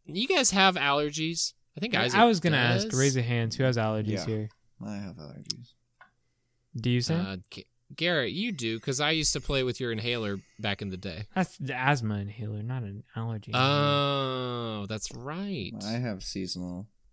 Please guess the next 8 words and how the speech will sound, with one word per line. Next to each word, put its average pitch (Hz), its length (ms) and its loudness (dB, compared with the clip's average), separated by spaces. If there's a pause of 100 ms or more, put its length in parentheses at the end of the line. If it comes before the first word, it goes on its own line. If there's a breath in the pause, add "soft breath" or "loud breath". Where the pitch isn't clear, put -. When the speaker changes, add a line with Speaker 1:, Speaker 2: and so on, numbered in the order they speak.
(140)
Speaker 3:
uh, 101 260 -6 (120)
Speaker 1:
Garrett, 131 220 0
do - 60 -2
Speaker 3:
asthma. 117 40 0
Speaker 1:
you 147 100 0
have 208 120 -2
allergies? 277 560 -6 (320)
Speaker 2:
No. 113 320 -6